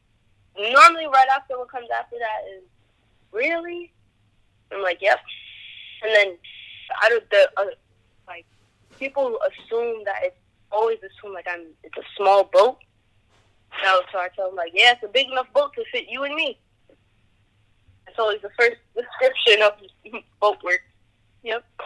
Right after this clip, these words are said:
Speaker 1: And then I go into telling them that I work with, I've worked with elementary kids, and now I work with middle school kids, and that's been my job.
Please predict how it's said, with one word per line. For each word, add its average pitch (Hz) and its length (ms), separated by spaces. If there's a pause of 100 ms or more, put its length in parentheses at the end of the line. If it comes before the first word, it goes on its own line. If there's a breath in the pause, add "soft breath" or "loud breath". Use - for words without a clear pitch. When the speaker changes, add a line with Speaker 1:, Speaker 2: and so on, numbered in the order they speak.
(300)
Speaker 1:
And - 100
then 190 300 (120)
I 208 120
go 214 160
into 214 240
telling 208 300
them 196 160
that 185 120
I 180 100
work 180 320
with, 175 200 (480)
I've - 140 (100)
worked 170 240
with - 220
elementary 254 520
kids, 240 500
and 190 80
now 175 240
I - 20
work 165 180
with 165 160
middle 247 320
school 226 240
kids, 202 360 (840)
and 180 180 (200)
that's 196 240 (100)
been 208 340
my 196 140
job. 277 300